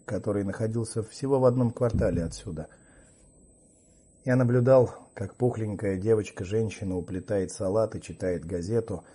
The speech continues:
За два с половиной года, которые я ее не видел, она не особо потолстела и подурнела, но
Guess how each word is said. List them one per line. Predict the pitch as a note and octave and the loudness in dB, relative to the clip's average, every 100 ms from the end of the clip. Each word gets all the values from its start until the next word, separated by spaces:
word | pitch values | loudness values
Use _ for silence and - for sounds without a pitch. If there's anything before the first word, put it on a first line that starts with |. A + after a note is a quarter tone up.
| - _ _ _ _ _ _ _ _ _ _ _ _ _ | -20 _ _ _ _ _ _ _ _ _ _ _ _ _
За | G#2 | -2
два | A2 B2+ | 2 4
с | B2 | 4
половиной | B2+ B2+ B2 B2 A2 | 4 4 6 4 2
года, | B2 A#2+ | 2 2
которые | G#2 G#2 G#2+ G#2 G#2 G2+ | 0 -4 -4 -2 -2 -4
я | F#2 G#2+ | -2 -2
ее | G#2 F#2 G2+ | -2 -2 -4
не | G2+ G2 | -4 -2
видел, | A2+ G#2 G2 | -2 0 0
она | G2 G#2 G2+ | -2 -4 -4
не | G2+ A#2 | -4 -2
особо | A2+ - G#2+ F#2+ | -2 0 -2 -2
потолстела | F#2 F2+ E2+ - F2+ E2 | -6 -6 -8 -6 -6 -6
и | D#2+ | -8
подурнела, | F#2+ F#2+ F2+ F#2+ A2+ F#2+ | -8 -6 -4 -2 -2 0
но | E2 E2+ E2 E2 | -2 -2 -4 -6